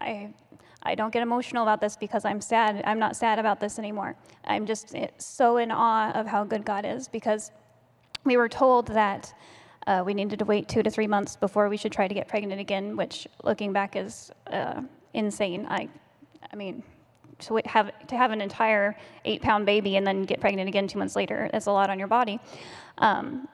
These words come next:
but, and then I knew, okay, pregnancy's nine months, so in my mind, I'm thinking, "A year, a year. Claire needs a sibling. I have to, <laughs> I have to entertain her all by myself for the next year." And, um, and so I, I just prayed that prayer, "Let,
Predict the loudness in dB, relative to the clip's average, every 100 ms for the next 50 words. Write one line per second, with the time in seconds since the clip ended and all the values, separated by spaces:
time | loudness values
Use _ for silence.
0 | -2 4 4 2 -10 -4 0 2 2 2
1 | 0 4 4 4 0 -2 -4 -2 -6 -2
2 | 0 2 0 -4 0 2 2 2 2 2
3 | 2 0 -4 -6 -6 -6 -4 -2 -2 -2
4 | -4 -2 -2 -2 -6 -12 _ 0 2 2
5 | -2 -4 -4 -2 2 2 0 0 -2 -4
6 | -6 -6 -6 -8 -8 -10 -12 -14 0 2
7 | 4 4 4 6 6 8 6 6 4 4
8 | 2 2 4 4 2 -2 -2 0 0 0
9 | -8 -18 -20 -20 -10 0 2 2 0 -2
10 | 2 4 4 0 -4 -8 -16 _ _ _
11 | -20 -20 _ -4 -2 2 4 4 4 2
12 | 0 -2 -4 -10 -10 -6 -4 -4 -4 -2
13 | -2 -4 -8